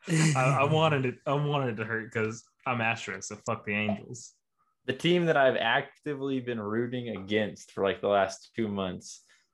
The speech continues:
Speaker 3: is doing better than my team.
Speaker 2: I hate the
Speaker 3: Hate
Speaker 2: Red
Speaker 3: it
Speaker 2: Sox.
Speaker 3: here.
Speaker 2: They're doing better than Houston, so, I mean.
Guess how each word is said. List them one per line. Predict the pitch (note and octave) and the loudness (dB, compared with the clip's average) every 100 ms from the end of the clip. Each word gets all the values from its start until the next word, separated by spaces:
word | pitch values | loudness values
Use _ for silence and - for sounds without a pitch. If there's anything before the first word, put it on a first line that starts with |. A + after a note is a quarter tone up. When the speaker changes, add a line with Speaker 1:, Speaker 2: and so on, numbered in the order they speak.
| - | -14
Speaker 3:
is | F#2+ | -6
doing | G2 F2+ | -4 -2
better | E2 F#2 F2+ | 0 0 0
than | F2+ | -2
my | F2 E2+ E2+ - | -4 -8 -10 -14
team. | - F2 F#2 - - - _ _ _ _ - - - _ _ _ _ _ _ _ _ _ _ _ _ _ _ A3+ _ _ - - _ _ _ _ _ _ - C#2+ C#2+ _ _ _ _ - - - | -14 -12 -16 -20 -20 -20 _ _ _ _ -20 -20 -20 _ _ _ _ _ _ _ _ _ _ _ _ _ _ _ _ _ -20 -20 _ _ _ _ _ _ -18 -18 -18 _ _ _ _ -20 -20 -12
Speaker 2:
I | C#3+ | -6
hate | E3 | -4
the | B2 | 0
Speaker 3:
Hate | F#2+ | 0
Speaker 2:
Red | F#2 | -2
Speaker 3:
it | |
Speaker 2:
Sox. | - F#2 F2+ | -2 -2 -2
Speaker 3:
here. | - | -4
Speaker 2:
They're | D3 | -6
doing | D3 C3+ | -4 -4
better | C#3 C#3 | -4 -6
than | A#2 | -8
Houston, | A#2+ C#3+ - A#2 A#2+ | -8 -10 -10 -14 -12
so, | A2 | -12
I | G#2 | -12
mean. | A2 A#2 A2+ | -14 -16 -18